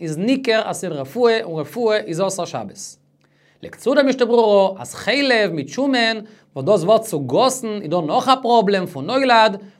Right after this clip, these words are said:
וואס מען געלערנט אין סימן, שין חובוב, סעיף יוד. זאגט דער מחבר סעיף בייז.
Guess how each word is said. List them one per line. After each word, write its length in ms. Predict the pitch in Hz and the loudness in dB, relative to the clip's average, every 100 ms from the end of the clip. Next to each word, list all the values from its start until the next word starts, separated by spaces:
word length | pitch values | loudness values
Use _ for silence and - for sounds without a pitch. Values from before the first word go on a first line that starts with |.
| - | -14
וואס 120 | 160 | -10
מען 100 | 160 | -4
געלערנט 340 | 175 226 214 | 0 0 0
אין 80 | 185 | -4
סימן, 420 | 165 226 202 190 | -6 -4 -2 -4
שין 220 | 185 208 190 | -6 -8 -6
חובוב, 520 | 170 165 185 180 180 | -4 0 0 0 -6
סעיף 340 | - 160 160 | -8 -8 -8
יוד. 220 | 104 90 _ _ _ _ _ _ _ _ _ _ _ - - _ _ _ _ | -14 -16 _ _ _ _ _ _ _ _ _ _ _ -20 -20 _ _ _ _
זאגט 140 | 226 277 | 4 4
דער 100 | 180 | 4
מחבר 340 | 254 269 262 | 4 6 4
סעיף 280 | 262 262 208 | 2 0 2
בייז. 400 | 208 147 - | 2 2 -2